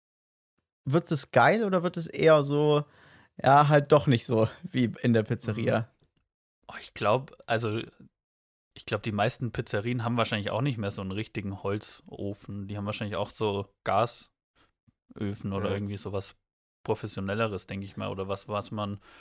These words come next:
Speaker 2: einfacher anheizen kann wie so ein Holzofen, weil ich glaub, das ist ja, da brauchst du ja wahrscheinlich eine Person, die sich immer um das Feuer kümmert, dass das den ganzen Tag so die Hitze hat, dass du da Pizzas drin machen kannst.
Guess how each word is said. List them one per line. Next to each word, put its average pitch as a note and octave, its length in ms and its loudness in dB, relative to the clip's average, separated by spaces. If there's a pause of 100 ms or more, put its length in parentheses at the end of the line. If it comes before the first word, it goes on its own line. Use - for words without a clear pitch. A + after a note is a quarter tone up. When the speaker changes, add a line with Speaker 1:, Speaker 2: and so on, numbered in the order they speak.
(200)
Speaker 2:
einfacher B2 480 4
anheizen C3 420 0
kann A#2+ 180 -4
wie A#2+ 80 0
so A2 120 -4
ein G#2+ 120 -6
Holzofen, A#2+ 540 -2
weil G#2 80 -4
ich - 80 -8
glaub, G#2 160 -6
das A2+ 120 -8
ist A2 60 -8
ja, G2+ 220 2
da - 120 -6
brauchst A#2 300 -2
du G#2+ 40 0
ja G#2 320 2
wahrscheinlich A2 500 -6 (400)
eine A#2+ 240 0
Person, A#2+ 360 -4
die A#2+ 80 -2
sich G#2+ 220 -8
immer C3+ 260 0
um A2 140 0
das G#2 140 -6
Feuer B2 320 2
kümmert, G2+ 420 -8
dass G#2 140 -6
das - 160 -10
den G2+ 100 -10
ganzen A2 320 -6
Tag - 380 -6 (400)
so G#2+ 260 -4
die G#2 340 -4
Hitze A#2+ 360 -8
hat, A2 160 -6
dass - 120 -12
du - 60 -18
da A#2+ 100 -2
Pizzas - 400 -8
drin F#2 180 -10
machen F#2 240 -12
kannst. - 320 -16